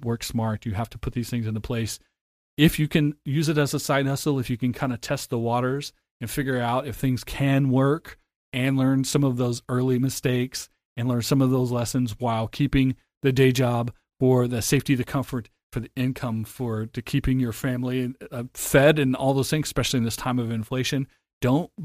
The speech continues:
be unrealistic and don't be quick to quit your job, and understand if you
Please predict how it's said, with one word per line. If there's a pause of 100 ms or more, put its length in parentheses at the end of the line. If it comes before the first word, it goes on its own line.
be (1300)
unrealistic (180)
and
don't
be
quick (180)
to
quit
your
job,
and
understand
if
you